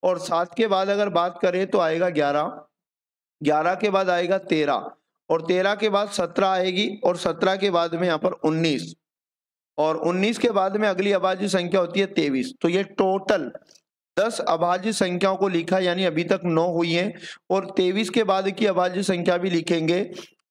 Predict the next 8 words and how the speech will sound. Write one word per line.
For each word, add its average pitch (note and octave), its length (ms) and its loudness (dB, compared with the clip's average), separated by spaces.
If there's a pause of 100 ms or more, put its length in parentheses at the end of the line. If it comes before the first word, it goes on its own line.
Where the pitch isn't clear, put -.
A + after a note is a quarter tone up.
उनतीस। E3+ 480 0 (440)
Prime F3+ 300 2
number A#3 300 2
लिखना G#3 320 0
है, D#3 120 0
वैसी F3+ 400 0
सभी F#3+ 320 0
संख्याएं, F3+ 560 0